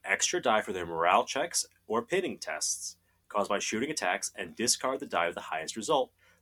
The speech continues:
before determining results. In addition, you get an extra reaction shooting phase as long as Perturabo is on the board. Well, you know, not removed as a casualty.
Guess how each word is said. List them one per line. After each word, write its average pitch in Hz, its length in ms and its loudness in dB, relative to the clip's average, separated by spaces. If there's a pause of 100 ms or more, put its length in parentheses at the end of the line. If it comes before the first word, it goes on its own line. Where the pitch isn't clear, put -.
before 117 400 0
determining 80 400 -8
results. - 600 -4 (640)
In 104 100 -4
addition, 120 360 -2
you 127 80 -10
get 95 100 -4
an 92 40 -6
extra 98 240 -4
reaction 98 340 -2
shooting 139 300 -4
phase 131 300 -4
as 98 100 -10
long 101 160 2
as 92 80 -12
Perturabo 95 380 0
is 92 80 -4
on 87 80 -4
the 92 80 -8
board. 76 260 -8 (560)
Well, 87 220 0
you 87 100 -8
know, 69 160 -12
not 98 220 6
removed 87 240 -6
as 82 100 -6
a - 60 -8
casualty. - 480 -14